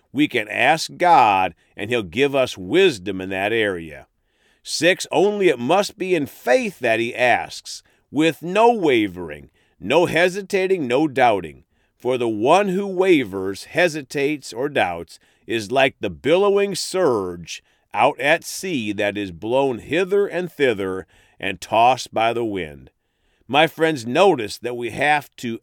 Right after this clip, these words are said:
ask in faith, no wavering, no doubting, no hesitating. Seven, for truly let not such a person imagine that he will receive anything he asks for from the Lord. Eight,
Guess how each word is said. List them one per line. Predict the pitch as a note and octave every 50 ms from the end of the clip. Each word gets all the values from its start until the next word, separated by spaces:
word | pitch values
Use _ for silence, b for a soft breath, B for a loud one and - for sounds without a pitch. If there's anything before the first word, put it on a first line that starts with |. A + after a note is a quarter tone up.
| - -
ask | B2+ D#3 E3 D#3 A2+ F2+ - - - - _ _ _ _ _ _ _ _ _
in | - F#2+ G#2+ B2 D3 D#3
faith, | C#3+ - - D3+ C#3+ A#2 F2 D2+ C#2 - _ _ _ _ _ _ _ _ _ -
no | G2 A#2 D3+ G3+ A3+ A#3 G#3+
wavering, | F3+ D#3+ C3+ B2 A#2+ A2+ G#2 A#2 A#2 A#2 A2+ A2 A2 A2 A2 G#2+
no | G2+ A2 D3+ F#3 G3
doubting, | C#3+ A2 A#2+ G#2+ G2+ G2 G2+ F#2+ F#2+ F#2+ F#2+ F#2
no | G2+ A2+ C3+ C#3
hesitating. | G#2+ A#2+ A#2+ A2 F#2+ G#2+ F#2 - G2 F2+ E2 D2 C#2 B1+ - _ _ _ _ _ _ _ _ _ _ _ _
Seven, | - - - C#3+ D3+ D3 C3+ A2+ G2+
for | - - B2+
truly | A2+ - - - G3+ G#3+ A3 G#3+ F#3+
let | E3 C#3 C3+ B2 A#2+
not | A2 A#2+ C3 F3 G3 -
such | - - - F#3 F#3+ F3+ -
a | A3
person | G3 _ - F#3+ E3+ D#3 B2+ - C3+ B2 A#2
imagine | A2 A2 A2+ C3 D3+ D#3+ D#3 B2+ F#2+ G#2 G2 G2+
that | G#2+ G2+ F#2
he | F2 B2+ D#3 E3+
will | E3 D#3+ C#3+ B2+
receive | A#2 G#2+ - - C3+ C3 B2+ A#2 - _ -
anything | F#3+ A3 A3 F3+ C3+ G2+ - - F#2+ F#2 F#2 F#2+ F#2+ F#2+ b b b b
he | b B2 C3+ C3
asks | B2 C3 D3+ E3 E3 D#3 -
for | - - G#2 G2 G2+ G2 F#2+
from | - - G2+ G2 F#2+ G#2 G2+
the | G#2+ G#2+
Lord. | A2 A#2 A2+ G#2 F#2+ E2 D2+ C2+ - _ _ _ _ _ _ _ _ -
Eight, | - A2 B2 C#3+ D#3+ -